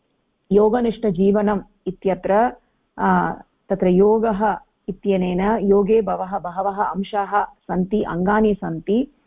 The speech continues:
तर्हि सर्वाणि अङ्गानि, सर्वेषाम् अङ्गानां तु लक्ष्यं, अ, to direct us towards the infinite। तत्र सर्वाणि,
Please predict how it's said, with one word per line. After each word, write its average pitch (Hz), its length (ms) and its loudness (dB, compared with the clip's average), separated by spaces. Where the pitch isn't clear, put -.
तर्हि 202 240 2
सर्वाणि 233 580 2
अङ्गानि, 196 560 -2
सर्वेषाम् 226 640 0
अङ्गानां 208 580 -4
तु 214 120 -4
लक्ष्यं, 226 560 0
अ, 175 240 0
to 226 240 0
direct 214 420 2
us 254 140 2
towards 226 280 2
the 240 120 -2
infinite। 175 420 -4
तत्र 190 200 -2
सर्वाणि, 226 680 2